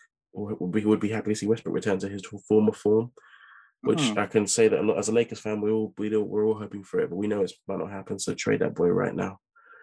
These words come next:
Speaker 1: Um,
Speaker 2: <laughs>
Speaker 1: but they won't do it. They're gonna stick on, hang on to Westbrook and see what happens. Um, if the Lakers are fully fit with Westbrook,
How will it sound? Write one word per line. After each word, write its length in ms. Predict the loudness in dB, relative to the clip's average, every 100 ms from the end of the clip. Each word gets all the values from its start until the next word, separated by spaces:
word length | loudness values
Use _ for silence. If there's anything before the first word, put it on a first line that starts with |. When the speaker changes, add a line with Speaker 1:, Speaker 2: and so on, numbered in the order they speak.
| -20 _ _ -4
Speaker 1:
Um, 240 | -2 -2
Speaker 2:
<laughs> 640 | -4 -8 _ _ _ _
Speaker 1:
but 220 | -4 4 6
they 100 | 8
won't 220 | 8 4
do 100 | 0
it. 180 | 0 -2
They're 100 | 0
gonna 140 | 0
stick 220 | -2 -6
on, 140 | -8 -8 -12
hang 200 | -10 -8
on 80 | -6
to 160 | -6
Westbrook 340 | -8 -8 -12 -8
and 120 | -6
see 140 | -2
what 120 | -2 -4
happens. 460 | -8 -8 -8 -12 _ _ -20 _ _
Um, 480 | 0 4 4 4 2 0 -2
if 120 | 4
the 80 | 6
Lakers 280 | 6 6
are 60 | 2
fully 220 | 2 0
fit 280 | 4 2 2
with 160 | 0 2
Westbrook, 400 | 2 4 2